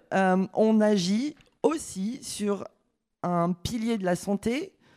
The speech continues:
qui est aussi la santé mentale, parce que, euh, parfois, on a besoin de se ressourcer et on a besoin de se retrouver. Et c'est plus facile seul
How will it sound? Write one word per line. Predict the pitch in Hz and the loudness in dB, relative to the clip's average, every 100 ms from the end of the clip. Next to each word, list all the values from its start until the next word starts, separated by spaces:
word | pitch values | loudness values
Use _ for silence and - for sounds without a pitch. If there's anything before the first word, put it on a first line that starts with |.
| _ _ | _ _
qui | - 254 | -8 -2
est | |
aussi | 247 247 277 | 0 0 -2
la | 262 226 | -2 -2
santé | 226 226 226 | -2 0 2
mentale, | 214 208 208 165 113 - 147 | 4 2 2 -2 -2 -6 -8
parce | - 156 | -6 -6
que, | - 202 | -4 0
euh, | 226 214 185 | 2 4 2
parfois, | 170 160 - 170 190 | 0 -4 -4 0 4
on | 220 180 | 4 4
a | 156 | 2
besoin | 165 160 202 | 2 2 2
de | 226 | 2
se | 202 | 0
ressourcer | 185 180 175 - 151 208 | -2 -2 -6 -6 -4 0
et | 220 | 0
on | 170 | 0
a | 156 | 0
besoin | 170 220 | 0 0
de | 247 | 0
se | 214 | 0
retrouver. | 175 175 - 127 160 - _ - - - _ _ _ _ - | -2 -2 -2 -2 -4 -10 _ -20 -20 -20 _ _ _ _ -4
Et | 185 | -2
c'est | - | -2
plus | 196 269 | -4 -2
facile | 247 - 151 | -2 -2 -6
seul | - 165 285 | -2 0 0